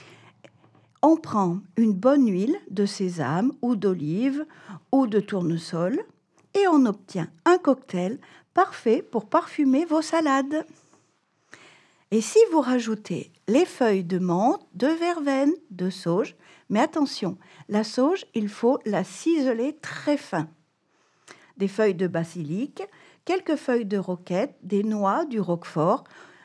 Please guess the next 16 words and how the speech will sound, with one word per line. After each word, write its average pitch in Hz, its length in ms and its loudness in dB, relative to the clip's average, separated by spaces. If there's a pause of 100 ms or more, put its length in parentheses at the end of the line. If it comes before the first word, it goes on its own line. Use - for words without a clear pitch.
(100)
vos 214 160 0
salades 240 500 0
deviendront 208 720 -4
savoureuses. 185 1000 -4 (1000)
De 427 100 6 (100)
plus, 233 540 -2
on 311 160 8
le 285 160 4
sait 220 320 2
maintenant, 190 800 -2 (400)
le 208 160 2
gingembre 226 720 -2
est 220 140 2
plein 226 360 2
de 247 140 2
bienfaits. 208 560 -4